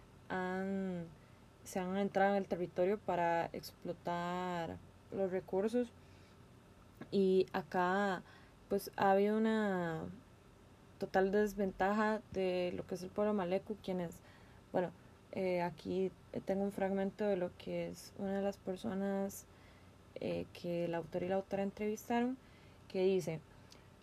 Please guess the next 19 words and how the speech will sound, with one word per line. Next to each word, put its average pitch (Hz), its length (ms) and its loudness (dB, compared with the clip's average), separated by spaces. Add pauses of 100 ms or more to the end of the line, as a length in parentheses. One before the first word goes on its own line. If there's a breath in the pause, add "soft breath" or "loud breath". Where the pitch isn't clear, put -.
(100)
"Los 185 180 0
Maleku 190 460 4
perdieron 196 460 4
la 202 100 6
vida 202 240 6
en 208 60 2
grandes 196 340 2
cantidades 208 840 0
porque 185 260 -2
los 185 120 2
nicaragüenses 175 760 -2
traían 175 340 -2
consigo 202 480 0
sus - 240 -8
armas. 180 540 -2
Los 185 180 -2
Maleku 180 460 2
solo 190 220 0
teníamos 196 680 -2